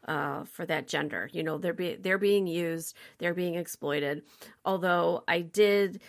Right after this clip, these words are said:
like to see the plucky reporter, because she was a, she was, like, a very much like a Lois Lane type character, that she was gonna get in there and she was gonna make things happen. And,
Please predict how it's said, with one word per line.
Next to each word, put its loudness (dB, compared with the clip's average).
like 6
to 0
see 0
the 0
plucky 2
reporter, 2
because -4
she 2
was 4
a, 0
she -2
was, -2
like, 2
a -2
very 2
much -2
like 0
a -2
Lois 0
Lane 0
type -4
character, -4
that -8
she -6
was -6
gonna -8
get 0
in 0
there 6
and 4
she -4
was -6
gonna -2
make 0
things -2
happen. -2
And, -2